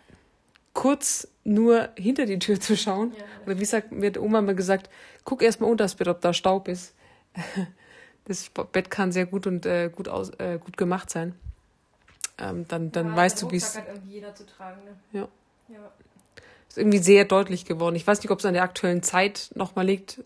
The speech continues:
Speaker 1: ähm, ob einfach diese Themen gerade hochploppen, ob natürlich auch ein, klar, natürlich, wenn ein gewisses Verständnis für so ein Thema da ist, dann wahrscheinlich fallen solche Aspekte auch mehr auf, beziehungsweise,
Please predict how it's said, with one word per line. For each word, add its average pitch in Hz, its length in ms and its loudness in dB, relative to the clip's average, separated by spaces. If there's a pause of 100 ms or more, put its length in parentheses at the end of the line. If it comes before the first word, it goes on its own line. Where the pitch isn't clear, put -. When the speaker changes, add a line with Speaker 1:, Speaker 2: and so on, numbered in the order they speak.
(140)
Speaker 1:
ähm, 180 640 -6
ob - 240 -8
einfach 175 280 -4
diese 175 240 -4
Themen 196 260 0
gerade 170 320 0
hochploppen, 190 640 -2 (840)
ob 175 240 -2
natürlich 185 440 0
auch 180 160 -2
ein, 175 400 -4 (1500)
klar, 185 220 6
natürlich, 180 320 -2
wenn 180 100 2
ein 180 120 2
gewisses 175 380 -2
Verständnis 208 580 0
für 185 100 -2
so 180 100 -2
ein 175 100 0
Thema 175 280 -2
da 170 260 0
ist, - 240 -4
dann 175 460 -6
wahrscheinlich 180 280 -4
fallen 180 300 0
solche 175 300 -4
Aspekte - 400 -6
auch 165 140 -8
mehr 170 200 -4
auf, 196 280 -4
beziehungsweise, 170 720 -6